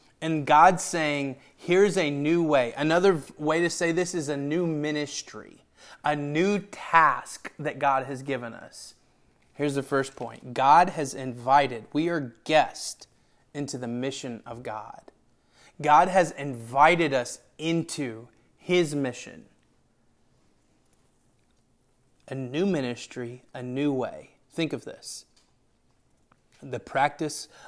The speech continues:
of religious law, the practice of Mosaic law was going on at this time. Jewish culture was at the pinnacle.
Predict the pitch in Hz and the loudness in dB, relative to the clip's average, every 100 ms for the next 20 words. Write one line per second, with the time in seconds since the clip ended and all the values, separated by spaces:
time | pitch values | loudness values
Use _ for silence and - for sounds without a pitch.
0 | - 127 117 110 - 123 120 127 143 160 | -4 0 0 -2 -10 -6 -4 -2 -2 -4
1 | - 135 117 110 110 120 - 131 131 131 | -6 -4 -2 -2 -2 -6 -2 -2 -2 -12
2 | - 120 123 117 120 123 143 - 123 110 | -10 -10 -8 -8 -4 -4 -4 -8 -8 -6
3 | 107 110 - _ - 131 120 131 139 147 | -4 -8 -12 _ -12 -10 -10 -6 -2 -2
4 | 147 131 123 120 107 123 107 - - 104 | -2 -2 -2 -4 -8 -14 -16 -16 -18 -18
5 | 95 113 - _ _ - 131 160 165 185 | -20 -20 -20 _ _ -12 -4 2 4 2
6 | - - 165 180 180 180 170 147 127 139 | -2 -2 0 0 -2 -4 -4 -4 -4 -4
7 | 135 131 - - - 175 143 - - | -4 -8 -12 -20 -6 -4 -4 -8 -16